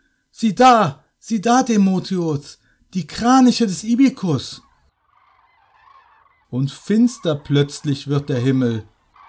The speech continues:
und über dem Theater hin sieht man in schwärzlichem Gewimmel ein Kranichheer vorüberziehen. Des Ibikus!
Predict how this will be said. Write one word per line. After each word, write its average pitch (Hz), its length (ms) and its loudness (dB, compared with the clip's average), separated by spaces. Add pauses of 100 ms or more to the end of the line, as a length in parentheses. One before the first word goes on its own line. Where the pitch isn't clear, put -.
(480)
und 127 100 -10
über 135 140 -4
dem 143 220 0
Theater 170 640 -2
hin 175 380 0
sieht 170 380 -6
man 165 420 -6 (400)
in 123 140 -8
schwärzlichem 147 1120 -6
Gewimmel 135 640 0 (600)
ein 139 260 -4 (240)
Kranichheer 113 1000 -4 (120)
vorüberziehen. 104 880 -10 (2750)
Des 165 220 -6
Ibikus! 190 840 -2